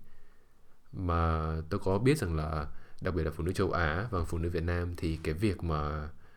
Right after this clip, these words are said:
đi cạnh một người đàn ông tài giỏi, đi cạnh một người đàn ông mà anh ta, ờm, hiểu biết hơn mình, anh ta kiếm được nhiều tiền hơn mình, anh ta,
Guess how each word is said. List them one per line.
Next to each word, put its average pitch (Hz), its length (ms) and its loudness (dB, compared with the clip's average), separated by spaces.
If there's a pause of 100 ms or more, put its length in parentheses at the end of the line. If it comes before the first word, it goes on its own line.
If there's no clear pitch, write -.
(320)
đi 95 140 4
cạnh - 200 0
một 92 80 -2
người 87 240 0
đàn 78 120 0
ông 87 120 2
tài 82 180 2
giỏi, 76 320 2 (680)
đi 107 100 2
cạnh - 260 -2
một 101 60 0
người 87 160 2
đàn 78 100 2
ông 90 240 4
mà 78 260 4
anh 85 180 -4
ta, 85 480 0 (120)
ờm, 80 260 -4
hiểu 90 140 -4
biết 92 140 2
hơn 101 160 0
mình, 82 160 2
anh 80 100 -2
ta 90 100 2
kiếm 87 220 0
được 98 60 0
nhiều 92 120 2
tiền 80 180 0
hơn 90 160 0
mình, 80 240 2
anh 87 160 -2
ta, 85 400 2